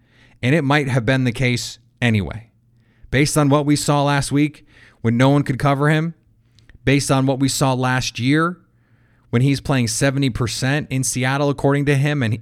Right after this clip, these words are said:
and he is torching a very well-coached Seahawks defense, a Pete Carroll coached defense,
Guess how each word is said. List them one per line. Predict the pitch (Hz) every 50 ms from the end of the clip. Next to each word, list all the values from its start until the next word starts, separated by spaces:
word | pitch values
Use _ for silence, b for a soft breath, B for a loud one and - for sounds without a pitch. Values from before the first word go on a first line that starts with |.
| - -
and | 113 110 107 101
he | 98 123 127
is | 107 92 - - _
torching | - - - - - 135 143 143 - - 151 147 151 160 160 - b b b b b b b b b b b b _ -
a | 120 117 113
very | 101 90 90 87 117 131 135 139 147 147 147 147 143 143 139 - _
well-coached | - 101 110 123 131 135 139 139 - 139 127 135 143 - - - - - - _
Seahawks | - - - 139 135 135 131 131 - - -
defense, | - 135 139 - 147 139 143 143 - - - - - - - b b b b b b -
a | 117
Pete | 110 113 - - 151 151 -
Carroll | - - 147 139 135 139 139 139
coached | - - - 139 143 151 147 - - - - 101
defense, | 120 139 156 151 - 151 143 156 165 - - - -